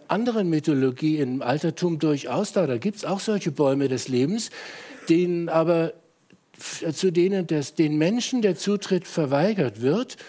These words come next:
und nur die Götter dürfen davon essen, weil die ja ewiges Leben haben. Aber hier ist es anders. Gott schafft den Baum des Lebens und Adam und Eva dürfen davon essen. Die sollen sogar davon essen. Gott will das Leben.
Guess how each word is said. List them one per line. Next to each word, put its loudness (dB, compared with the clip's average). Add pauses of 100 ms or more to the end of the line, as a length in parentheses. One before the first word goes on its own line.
und 2
nur 2
die -4
Götter 0
dürfen -4
davon -8
essen, -12 (140)
weil -4
die 0
ja 2
ewiges -2
Leben -6
haben. -18 (1040)
Aber 2
hier 2
ist -2
es -2
anders. -4 (720)
Gott 2
schafft -2
den 2
Baum 2
des -2
Lebens -2 (360)
und -2
Adam 0
und -8
Eva 0
dürfen -4
davon -4
essen. -6
Die 0
sollen 2
sogar 2
davon -2
essen. -10 (800)
Gott 0
will 4
das -2
Leben. -4